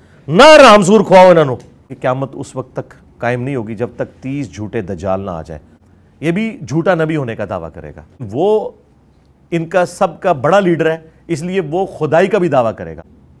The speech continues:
हज़रत ईसा इब्न मरीम की दुआ से अल्लाह ताला उनकी गर्दनों में कीड़े डाल देगा,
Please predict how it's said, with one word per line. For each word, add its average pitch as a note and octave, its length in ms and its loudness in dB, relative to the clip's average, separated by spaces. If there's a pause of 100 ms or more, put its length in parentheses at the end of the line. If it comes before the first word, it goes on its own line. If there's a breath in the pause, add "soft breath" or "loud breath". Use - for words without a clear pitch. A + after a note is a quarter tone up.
(120)
हज़रत A2 260 -12
ईसा C3+ 180 -8
इब्न B2+ 140 -4
मरीम A#2+ 320 -8
की A#2+ 100 -12
दुआ A2+ 260 -6
से A#2 140 -12
अल्लाह A2 180 -10
ताला A2 200 -10
उनकी G#2 220 -14
गर्दनों G#2+ 380 -12
में G#2+ 200 -14
कीड़े A#2+ 320 -8 (200)
डाल G2 280 -8
देगा, D#2+ 280 -14